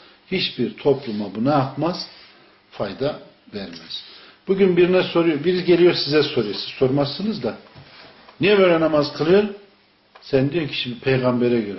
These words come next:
Adam hemen diyor sana, "Ben neye göre kılıyor?" Halbuki bir şeyi itiraf ediyor. "Ben ebemi ya da dedemi gördüğüm şekilde kılıyorum." Bu itiraf aslında. Senin davetini yapacağına o sana ne yapıyor?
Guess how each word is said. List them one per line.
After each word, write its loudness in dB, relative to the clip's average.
Adam -4
hemen 0
diyor 2
sana, -8
"Ben 4
neye 2
göre -4
kılıyor?" -8
Halbuki 0
bir -2
şeyi 4
itiraf 4
ediyor. 2
"Ben 2
ebemi 4
ya 4
da 4
dedemi 2
gördüğüm 2
şekilde 2
kılıyorum." 2
Bu -6
itiraf 2
aslında. -4
Senin 4
davetini 4
yapacağına 4
o 0
sana 2
ne 0
yapıyor? 2